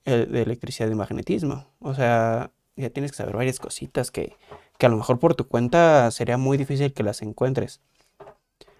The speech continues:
O sea, digo, si tú me dices, "Oye, ¿qué te enseñan en la universidad que no te, que no estén en los libros?". Nada,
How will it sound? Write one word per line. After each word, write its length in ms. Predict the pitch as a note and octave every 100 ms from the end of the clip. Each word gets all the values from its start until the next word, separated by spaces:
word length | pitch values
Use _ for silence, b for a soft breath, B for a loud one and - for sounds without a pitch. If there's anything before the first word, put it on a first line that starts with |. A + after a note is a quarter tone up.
| b
O 80 | -
sea, 180 | C3 A#2+ -
digo, 380 | C#3+ C3+ A2+ - _ _ _
si 120 | -
tú 100 | C#3
me 100 | D3+
dices, 180 | C3 A#2+
"Oye, 220 | D3+ D#3
¿qué 100 | D#3+
te 80 | E3+
enseñan 280 | E3+ E3 E3
en 80 |
la 60 | B2
universidad 400 | A#2+ A2 A#2+ C3+
que 120 | -
no 100 | C#3
te, 160 | C3+ -
que 120 | -
no 100 | A#2+
estén 260 | A#2+ C#3+ C#3
en 80 |
los 160 | B2 A#2
libros?". 380 | C3+ D#3 A#3 _ _ _ _
Nada, 400 | C3 C#3+ C3 -